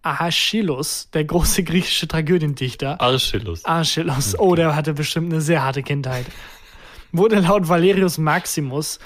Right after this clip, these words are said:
Speaker 1: von einer Schildkröte erschlagen, die von einem Greifvogel fallen gelassen worden war. Der Vogel verwechselte angeblich den Kopf des Aeschylus mit einem Fels und benutzte ihn zum Aufbrechen des Schildkrötenpanzers.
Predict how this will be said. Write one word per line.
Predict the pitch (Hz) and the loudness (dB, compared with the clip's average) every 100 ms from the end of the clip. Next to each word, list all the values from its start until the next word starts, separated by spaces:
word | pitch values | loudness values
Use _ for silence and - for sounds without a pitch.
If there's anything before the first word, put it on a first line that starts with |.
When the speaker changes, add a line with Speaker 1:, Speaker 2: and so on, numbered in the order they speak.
| - | -10
Speaker 1:
von | - 180 | -4 0
einer | 170 175 | 2 2
Schildkröte | 156 - 196 311 - - 151 135 - | 0 2 2 2 -2 -2 -2 -2 -4
erschlagen, | 143 139 - 143 147 151 | -4 -4 -4 -4 -4 -4
die | 156 | -2
von | 170 | -2
einem | 175 156 147 | -2 -2 0
Greifvogel | 147 143 226 226 - 214 202 196 | 0 2 2 0 0 0 2 0
fallen | 175 - 170 196 160 | -2 -2 0 2 2
gelassen | 139 131 - 143 | 0 -4 -6 -6
worden | 131 139 131 | -4 -6 -4
war. | 123 120 123 _ - - 165 | -6 -8 -12 _ -20 -6 -2
Der | 156 | 2
Vogel | 220 233 226 | 2 4 2
verwechselte | 196 165 226 - 190 185 | 2 2 2 2 0 0
angeblich | 180 190 175 180 160 | 2 4 4 0 -2
den | - 156 | -2 -2
Kopf | - - - - - - - - - | 0 -2 -4 -12 -16 -20 -20 -8 -2
des | 160 - | -2 0
Aeschylus | 170 175 - 143 143 - - - - | -2 0 0 0 -2 -4 -10 -16 -6
mit | - | -2
einem | 175 165 151 | 0 0 0
Fels | - 160 170 175 | 0 2 2 0
und | 190 160 | -2 2
benutzte | 165 190 - 180 | 2 0 0 0
ihn | 175 | 0
zum | 160 156 | -2 -2
Aufbrechen | 165 170 - 170 160 160 | 0 0 0 -2 0 -2
des | 151 | -2
Schildkrötenpanzers. | - 156 - 160 170 - 143 143 123 120 - | -2 -2 -2 -6 -6 -4 -2 -2 -6 -8 -12